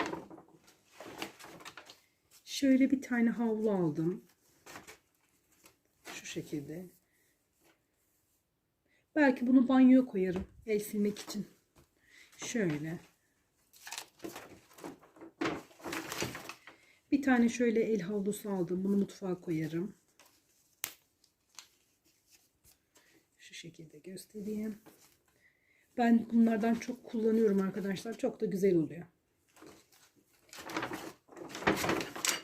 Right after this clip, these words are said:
Şöyle bir tane çekçek aldım arkadaşlar. Camı silerken güzel oluyor.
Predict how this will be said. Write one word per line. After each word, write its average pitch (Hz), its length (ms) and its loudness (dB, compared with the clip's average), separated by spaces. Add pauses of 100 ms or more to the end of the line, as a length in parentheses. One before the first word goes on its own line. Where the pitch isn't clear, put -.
(840)
Şöyle 277 340 4
bir 254 60 0
tane 254 280 4
çekçek 233 440 -6
aldım 180 300 -2
arkadaşlar. 190 680 -4
Camı 240 180 2
silerken 226 520 -2
güzel 208 260 -2
oluyor. 175 380 2